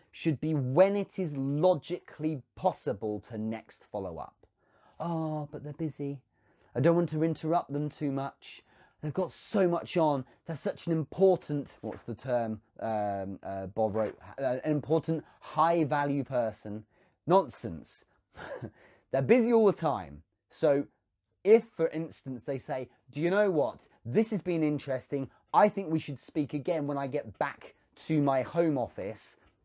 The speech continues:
Great. So you're here for the event across two days. When are you back at your home office? Thursday. Marvellous. I'll call you on Thursday then.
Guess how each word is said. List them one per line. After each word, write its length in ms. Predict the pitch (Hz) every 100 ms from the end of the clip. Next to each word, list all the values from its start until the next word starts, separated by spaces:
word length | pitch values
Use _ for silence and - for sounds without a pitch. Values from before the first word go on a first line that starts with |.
| _ _ _ _ - -
Great. 300 | 95 185 160 - _
So 280 | - 175 147 _ _ -
you're 260 | 147 156
here 220 | 147 190
for 140 | 190 147
the 80 | 151
event 260 | 156 151
across 300 | - 156 143
two 180 | - 135
days. 240 | 156 143
When 160 | 107 139
are 40 |
you 60 | 139
back 200 | 139 -
at 20 |
your 80 | 120
home 220 | 127 147
office? 320 | 117 - 107 - _ _ -
Thursday. 640 | 202 170 - 120 92 82 _ _ _
Marvellous. 540 | 135 165 107 98 101 _ _ _
I'll 180 | 135 139
call 360 | - - 156 147
you 160 | 127
on 160 | 120 120 -
Thursday 560 | 165 160 143 - 92 87
then. 260 | 82 80